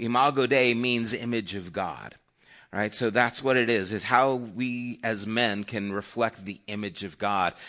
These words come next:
And so they've been meeting on Saturdays, and it's been a great time for the guys to get together, and you're invited to be a part of that, guys. If you would like to get together on a Saturday morning, nine o'clock,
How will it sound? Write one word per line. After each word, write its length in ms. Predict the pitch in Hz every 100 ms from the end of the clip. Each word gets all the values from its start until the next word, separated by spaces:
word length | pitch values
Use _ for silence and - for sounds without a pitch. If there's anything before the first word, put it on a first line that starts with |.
| - -
And 120 | 123
so 120 | 143
they've 360 | 135 139 120 117
been 180 | 131
meeting 300 | 139 151 147
on 180 | 131 127
Saturdays, 720 | - 123 127 123 117 117 117
and 140 | 131 131
it's 160 | 120
been 200 | - 135
a 60 | 131
great 380 | 107 131 147 143
time 320 | 131 123 120
for 100 | 117
the 80 | 110
guys 360 | 110 110 110
to 60 | 113
get 160 | 110 110
together, 440 | 104 107 113 110
and 160 | 107 107
you're 180 | 113
invited 560 | 117 113 113 120 117 107
to 80 | 110
be 120 | 110
a 40 |
part 320 | 110 - 127 120
of 80 |
that, 220 | 98 90 82
guys. 340 | 98 95 - - -
If 180 | - 95
you 120 | 104
would 100 | 107
like 300 | 101 110 117
to 160 | - 101
get 180 | 90 113
together 340 | 104 113 110
on 200 | 107 98
a 20 |
Saturday 400 | 92 117 110 110
morning, 380 | 107 107 107 104
nine 240 | 104 104 101
o'clock, 520 | - 110 101 98